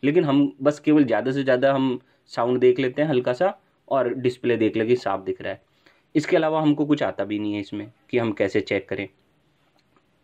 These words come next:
ये समस्या और भी ज़्यादा गंभीर हो जाती है जब सेकंड हैंड फ़ोन हो, किसी से लिया हो और पता ही नहीं हो कि इसकी बैटरी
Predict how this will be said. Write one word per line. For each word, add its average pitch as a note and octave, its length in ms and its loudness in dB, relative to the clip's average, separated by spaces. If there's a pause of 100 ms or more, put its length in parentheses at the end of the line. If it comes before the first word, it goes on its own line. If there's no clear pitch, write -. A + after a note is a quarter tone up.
(160)
ये D3 260 4
समस्या D3 500 2
और C#3 180 4
भी E3 80 0
ज़्यादा D3 240 2
गंभीर C3 300 -2
हो C3+ 80 2
जाती G2+ 280 -2
है D3+ 60 0
जब D3 140 -2
सेकंड A2 320 -2
हैंड A2 140 -2
फ़ोन A2 220 -2
हो, D3+ 180 2
किसी B2+ 280 -2
से A#2+ 120 0
लिया A2 220 2
हो D#3+ 240 0 (280)
और B2 180 -2
पता B2 180 0
ही B2+ 80 2
नहीं B2+ 140 0
हो C3 80 -4
कि C3+ 100 -2
इसकी B2+ 180 -2
बैटरी G#2+ 400 0